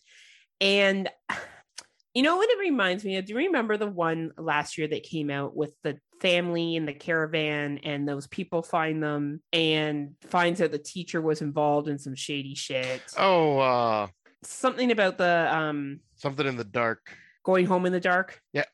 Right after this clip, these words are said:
Speaker 2: Going Home Alone in the Dar-, Dark or something like that.
Speaker 1: Yeah. It's very similar theme, like, not theme, but it's very similar to that in the sense of its pacing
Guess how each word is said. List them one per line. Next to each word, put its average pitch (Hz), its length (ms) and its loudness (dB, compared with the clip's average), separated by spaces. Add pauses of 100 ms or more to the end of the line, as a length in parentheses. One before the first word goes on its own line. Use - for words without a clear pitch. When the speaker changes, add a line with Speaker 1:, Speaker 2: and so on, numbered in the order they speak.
(160)
Speaker 2:
Going 165 240 4
Home 160 200 2
Alone 139 400 2
in 117 120 -4
the 113 60 -4
Dar-, 113 260 -2
Dark 113 220 -2
or - 40 -18
something 110 260 -2
like - 0 -
that. 107 200 0 (160)
Speaker 1:
Yeah. 143 380 -2 (440)
It's 254 220 -4
very 254 480 2
similar 202 800 -2
theme, - 580 -6
like, 202 200 -2
not 254 280 0
theme, 170 360 -6
but 170 120 0
it's 170 140 -4
very 180 240 2
similar 165 320 -4
to - 120 -14
that 139 180 -2
in 131 120 -8
the 131 60 -12
sense 131 320 -12
of 131 80 -10
its - 180 -18
pacing 127 840 -8